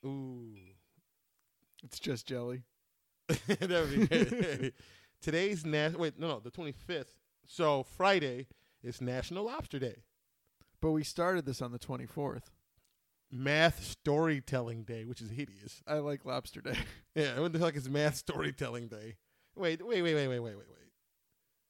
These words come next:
Speaker 1: You know, there was, the other day was, uh, it was a day for, like, to be bi-, bi-, bisexual. There was, did, did you see that?
Speaker 2: Mm-mm.
Speaker 1: Oh, man, there was a thing about,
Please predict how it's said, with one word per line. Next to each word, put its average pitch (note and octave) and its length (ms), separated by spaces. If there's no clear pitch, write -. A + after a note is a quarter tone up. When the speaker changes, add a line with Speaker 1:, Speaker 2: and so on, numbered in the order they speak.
Speaker 1:
You F#3 120
know, C4+ 120
there A3+ 160
was, G3 200
the E3+ 160
other G3 180
day F#3 300
was, F3 240
uh, C#3 340
it D#3 80
was D#3+ 200
a D3+ 40
day E3 280
for, D#3+ 280
like, C#3+ 280
to D3+ 100
be C#3+ 400
bi-, D3 300
bi-, C3 260
bisexual. C#3+ 680
There D3+ 80
was, D3 80
did, C3+ 140
did C3 100
you D3 40
see G#3 140
that? B3+ 220
Speaker 2:
Mm-mm. - 800
Speaker 1:
Oh, A#2+ 360
man, B2+ 200
there B2+ 100
was C3+ 160
a B2 60
thing D#3 320
about, C3 400